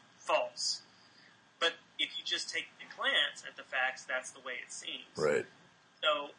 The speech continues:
Speaker 1: you know, it's the message board, free-floating negativity.
Speaker 2: Oh, yeah.
Speaker 1: It went crazy.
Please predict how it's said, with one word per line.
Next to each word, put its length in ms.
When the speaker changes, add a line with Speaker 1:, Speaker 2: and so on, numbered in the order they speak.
Speaker 1:
you 100
know, 200
it's 160
the 80
message 560
board, 240
free-floating 560
negativity. 720
Speaker 2:
Oh, 200
yeah. 300
Speaker 1:
It 180
went 220
crazy. 480